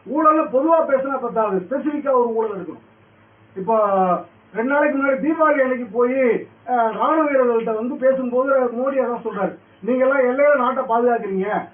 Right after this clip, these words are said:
நாங்க நாட்டுக்குள்ள நாங்கெல்லாம் வந்து ஊழலுக்கு எதிராக போராடுறோம், ஊழல்ல இருந்து நாட்டை மீட்கிறதுக்கு போராடுறோம்னு" சொல்லி போய் பேசிட்டு இருக்காப்ல.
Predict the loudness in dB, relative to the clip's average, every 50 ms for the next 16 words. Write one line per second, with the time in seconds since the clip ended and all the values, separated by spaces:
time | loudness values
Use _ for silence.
0 | _ _ -6 -2 0 2 2 2 2 0 0 0 0 -2 -2 -4 -2 -2 -2 0
1 | 0 0 0 0 0 0 0 0 -2 -4 -4 -2 -2 0 -2 -2 -4 -6 -4 0
2 | 2 2 2 2 2 2 2 2 2 0 0 0 0 0 0 0 -2 0 -2 -2
3 | -2 -2 -2 2 2 2 2 2 0 0 0 -2 -2 -2 -2 -2 -4 -4 -4 -2
4 | -2 -2 -2 -2 -4 -6 -6 -6 -6 -4 -6 -6 -8 -8 -8 -10 -10 -6 -6 -6
5 | -4 -4 -6 -6 -6 -6 -6 -6 -6 -6 -6 -8 -10 -14